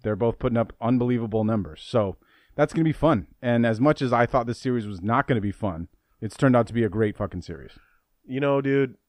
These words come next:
Speaker 2: as if twenty twenty hasn't been, like, literally the worst year in American history, right? <laughs>
Speaker 1: Especially in the last fifty years.
Speaker 2: In the last fifty years. Okay, that's true. Uh, we lost three people this week.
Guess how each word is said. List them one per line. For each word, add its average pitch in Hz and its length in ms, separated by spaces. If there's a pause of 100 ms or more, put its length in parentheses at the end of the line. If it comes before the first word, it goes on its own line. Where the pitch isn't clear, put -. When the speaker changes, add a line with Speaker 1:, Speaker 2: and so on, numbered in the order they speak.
(140)
Speaker 2:
as 143 220
if 214 200
twenty 180 320
twenty 135 380
hasn't 107 460
been, 98 380
like, 82 300
literally 92 640
the 87 120
worst 87 580 (640)
year 95 540 (140)
in 82 340 (160)
American 92 520
history, 110 600 (140)
right? 95 280 (320)
<laughs> - 300
Speaker 1:
Especially 147 540
in 127 40
the 123 60
last 120 240
fifty 120 240
years. 87 220
Speaker 2:
In 139 80
the 127 80
last 120 320
fifty 107 280
years. 80 380
Okay, 82 300
that's 85 180
true. 69 300 (880)
Uh, 110 420 (420)
we 143 140
lost 220 280
three 143 220
people 127 300
this 80 220
week. 64 180